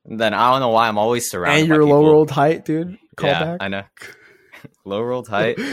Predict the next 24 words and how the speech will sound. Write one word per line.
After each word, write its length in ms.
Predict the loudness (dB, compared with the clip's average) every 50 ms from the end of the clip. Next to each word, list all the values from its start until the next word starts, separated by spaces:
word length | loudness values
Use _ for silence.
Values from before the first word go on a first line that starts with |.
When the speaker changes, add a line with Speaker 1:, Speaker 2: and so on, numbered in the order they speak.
| 0
Speaker 1:
I'll, 180 | 0 0 0 2 0
I'm 100 | 2 4
always 260 | 4 4 4 2 -2 -4
surrounded 320 | -2 -2 -2 -2 -2 -2
by 80 | -4 -2
lucky 320 | 0 0 -2 -2 -4 -10 -12
people. 380 | -10 -12 -12 -10 -12 -10 -10
That's 160 | -10 -10 -8
all, 140 | -6 -6 -4 -6
that's 140 | -4 -4
all 180 | -4 -4 -2 -4
I'll 100 | -6 -8
say. 380 | -6 -4 -2 -2 -2 -2 -6 -10 _ _ _ _ -18 -18 _ _ -20 -20 _ _ -20 -20 -20 _ _ _ _ _ _ _ -20 _ -12 -12 -10 -8 -4
There's 300 | -4 -4 -4 -4 -8 -12 -14 -16 -16 -18 -20 -20 -20 _ _ -18
Speaker 2:
Oh, 140 | -14 -12 -8
Speaker 1:
Everyone 460 | -6 -4 -4 -4 -4 -4 -2 -2 -2
who 120 | -2 0 0
Speaker 2:
man. 80 | 0 0
Speaker 1:
I, 60 | 0
like, 220 | 0 -2 -4 -4
introduce 600 | -6 -8 -8 -8 -10 -10 -8 -8 -10 -10 -10 -12
to 80 | -12 -8
gachas, 800 | -6 -4 -4 -4 -4 -6 -10 -10 -10 -10 -14 -18 -20 -20 -20 _
Speaker 2:
Yeah, 360 | -14 -14 -12 -12 -14 -16 -18